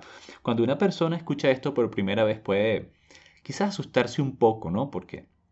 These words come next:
eh, hasta ahora que hemos visto el trading técnico, pues, es, tiene cierta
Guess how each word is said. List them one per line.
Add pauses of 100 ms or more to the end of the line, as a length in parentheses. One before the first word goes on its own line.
(800)
eh,
hasta
ahora
que
hemos
visto
el
trading
técnico,
pues,
es,
tiene
cierta